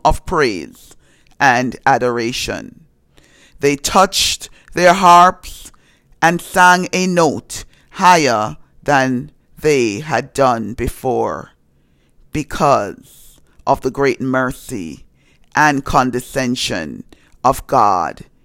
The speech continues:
in yielding up his dearly beloved Son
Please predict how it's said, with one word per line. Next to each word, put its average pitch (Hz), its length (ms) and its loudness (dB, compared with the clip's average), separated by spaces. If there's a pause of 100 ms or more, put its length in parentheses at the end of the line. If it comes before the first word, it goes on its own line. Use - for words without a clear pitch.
(100)
in 127 140 -6
yielding 143 520 -6
up 139 300 0 (220)
his - 280 -10
dearly 143 460 2
beloved 131 600 0
Son 76 680 -10